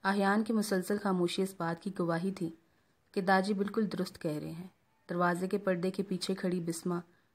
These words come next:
को ऐसा लगा जैसे मरी के सारे पहाड़ उड़ते उसके वजूद से आ टकराए हों और उसका वजूद हज़ारों हिस्सों में तकसीम हो रहा हो।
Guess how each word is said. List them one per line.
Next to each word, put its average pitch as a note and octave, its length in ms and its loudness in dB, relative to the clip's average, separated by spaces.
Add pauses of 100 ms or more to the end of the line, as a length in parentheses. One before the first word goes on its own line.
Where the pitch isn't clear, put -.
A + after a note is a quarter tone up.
को G3+ 60 -4
ऐसा G3+ 280 4
लगा G#3+ 220 4
जैसे A3 260 0
मरी G#3 220 2
के A3 120 2
सारे G3 340 2
पहाड़ F#3 360 2
उड़ते G3 380 -2
उसके G3+ 280 0
वजूद E3+ 320 0
से F#3+ 140 0
आ D#3+ 100 0
टकराए E3 400 -6
हों E3+ 140 -8 (540)
और G3 80 4
उसका F#3+ 220 2
वजूद F3+ 460 0
हज़ारों E3+ 460 2
हिस्सों F3 240 0
में F3+ 120 2
तकसीम F3+ 440 0
हो E3+ 180 -2
रहा C#3+ 120 -4
हो। E3 160 -10